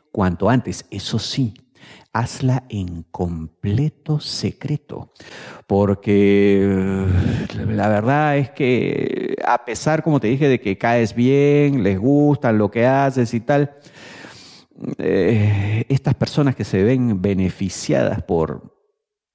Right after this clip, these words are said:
llamémoslo, malas artes, pueden actuar en tu contra, pueden decir cosas negativas sobre ti. Al final se ve, pues, que caigas bien y que gustes,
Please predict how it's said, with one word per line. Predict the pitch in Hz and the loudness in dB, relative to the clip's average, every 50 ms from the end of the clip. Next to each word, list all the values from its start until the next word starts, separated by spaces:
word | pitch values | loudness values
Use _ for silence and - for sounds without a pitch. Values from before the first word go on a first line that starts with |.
| _ _ _ _ _ _ - | _ _ _ _ _ _ -2
llamémoslo, | 107 107 123 131 123 107 101 101 - 131 135 | 0 2 4 4 4 4 4 2 2 0 0
malas | - 113 135 117 104 - | 0 0 2 2 2 2
artes, | 139 127 - - 117 117 - - - - - - - - - - - - | 0 0 0 -2 -4 -4 -4 -6 -16 -20 -20 -20 -20 -20 -20 -20 -16 -6
pueden | - 120 127 135 110 | -2 2 2 2 2
actuar | 92 87 - - 110 104 | 2 0 -2 -2 -2 -2
en | 98 85 | -2 -2
tu | - - | -4 -10
contra, | _ - - 127 101 80 - 73 73 | _ -4 -2 -2 -2 -4 -6 -8 -8
pueden | 71 - 127 135 117 | -6 -4 -4 -2 -2
decir | - 95 - - - - - | -2 -4 -6 -6 -10 -10 -8
cosas | - 123 120 - - 113 - | -6 -8 -6 -6 -6 -6 -6
negativas | 92 85 85 85 - - 151 120 87 82 - | -6 -6 -6 -6 -4 -2 -2 -2 -2 -2 -4
sobre | - 101 - - - - | -4 -4 -4 -4 -4 -8
ti. | - - - - - - - - - - - - - - - - | -10 -12 -16 -16 -20 -20 -20 -20 -20 -20 -20 -20 -20 -16 -6 -2
Al | - 123 | 0 2
final | 135 135 160 165 170 165 160 - | 4 4 4 4 2 2 0 -4
se | - - - 127 | -8 -4 0 2
ve, | 135 151 | 2 2
pues, | - - 147 139 - - - - - - - | 2 0 -2 -2 -2 -6 -16 -16 -18 -10 -6
que | - 113 | -4 0
caigas | - 156 160 156 135 | 0 2 2 4 4
bien | 127 151 160 165 170 170 165 151 | 4 4 4 4 4 2 2 2
y | 127 120 | 0 0
que | - 123 | 0 0
gustes, | 117 139 160 143 - - 170 160 - - - | 2 2 0 0 2 0 0 0 0 -4 -16